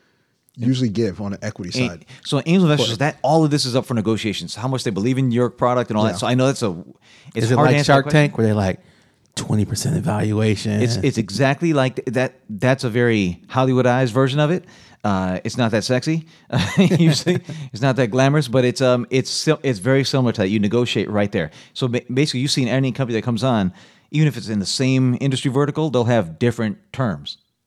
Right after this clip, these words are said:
Speaker 2: right? It just
Speaker 1: Yeah.
Speaker 2: depends on where they are at in the market, market penetration, who's doing the deal,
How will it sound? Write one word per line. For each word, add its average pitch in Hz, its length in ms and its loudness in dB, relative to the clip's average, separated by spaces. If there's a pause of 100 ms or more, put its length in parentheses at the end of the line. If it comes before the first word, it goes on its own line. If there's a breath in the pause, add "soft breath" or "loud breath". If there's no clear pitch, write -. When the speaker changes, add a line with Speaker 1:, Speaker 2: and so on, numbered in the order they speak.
(220)
Speaker 2:
right? 107 320 0
It 107 80 -6
just 107 120 -4
Speaker 1:
Yeah. 104 60 -6
Speaker 2:
depends 139 320 -2
on 117 100 0
where 120 180 2
they 120 140 -2
are 110 280 0
at 107 300 -2
in 101 60 -6
the 87 80 -2
market, 107 420 -2 (260 soft breath)
market 101 180 -4
penetration, 107 640 0 (400 loud breath)
who's 131 240 -2
doing 123 160 2
the 95 40 2
deal, 110 460 2